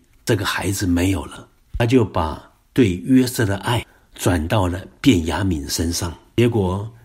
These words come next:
就在第二次籴粮的时候，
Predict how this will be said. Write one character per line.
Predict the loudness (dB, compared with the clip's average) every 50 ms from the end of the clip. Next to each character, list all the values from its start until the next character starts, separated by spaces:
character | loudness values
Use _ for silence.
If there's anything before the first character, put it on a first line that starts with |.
| -10
就 | -2 0 0
在 | 0 2 0 -2 -2
第 | -2 0 0 0 0 2
二 | 0 -2
次 | -2 -2 -2 -2 -2 -2 -4 -4
籴 | -2 -2 0
粮 | 2 0 0 0
的 | -2 -2 -2
时 | -2 -4 -4
候， | -4 -4 -4 -4 -4 -8